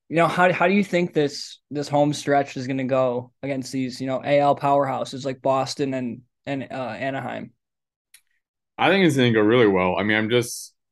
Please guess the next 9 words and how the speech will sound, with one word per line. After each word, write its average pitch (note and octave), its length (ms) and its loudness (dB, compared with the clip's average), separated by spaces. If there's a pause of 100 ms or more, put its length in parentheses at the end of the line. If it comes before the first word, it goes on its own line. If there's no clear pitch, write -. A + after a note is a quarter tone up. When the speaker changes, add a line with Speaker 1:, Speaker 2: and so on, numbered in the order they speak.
(220)
Speaker 2:
you G#2+ 140 -8
know, F2+ 460 -6
like B2+ 140 0
you C#3+ 60 2
said, A#2 240 2
I G2+ 100 2
feel D#3 160 4
like C#3+ 140 2
these, C3+ 480 -2